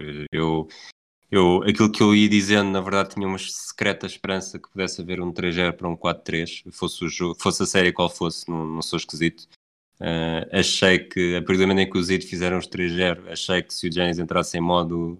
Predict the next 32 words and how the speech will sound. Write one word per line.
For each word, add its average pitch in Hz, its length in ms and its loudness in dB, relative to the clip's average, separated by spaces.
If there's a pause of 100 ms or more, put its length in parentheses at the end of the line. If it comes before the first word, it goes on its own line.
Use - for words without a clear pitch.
em 92 100 -8
modo 90 320 2
besta, 90 460 0 (500)
poderiam 92 400 0
lá 90 140 2
chegar 90 460 0
e 90 100 -4
depois 82 340 -6
lesiona-se 80 560 -4
logo 80 220 -6
no 78 60 -16
jogo 80 280 -16
quatro. 82 480 0 (460)
E 87 120 -2
acho 82 200 -4
que 82 80 -6
esse - 120 -12
acaba 82 220 -2
por - 80 -10
ser - 200 -4
um 82 60 0
momento 82 640 0
que, 80 320 -2
que - 140 -4
marca, 85 720 2
eh, 80 320 -6
esta 82 340 -6
semana 80 460 -4
que - 80 -12
estamos 78 320 -4
a 80 60 -4
falar. 71 340 -4